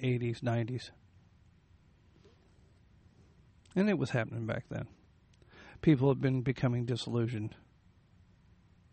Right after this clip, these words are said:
with religion and going to church for a long time now.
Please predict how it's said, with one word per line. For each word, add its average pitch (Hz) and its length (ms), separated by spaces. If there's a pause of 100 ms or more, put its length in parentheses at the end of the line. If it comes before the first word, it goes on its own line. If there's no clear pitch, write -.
(520)
with 135 340 (160)
religion 123 560 (560)
and 117 140
going 127 240
to 131 80
church 110 580 (2500)
for 131 120
a - 20
long 120 220
time 156 240
now. 113 180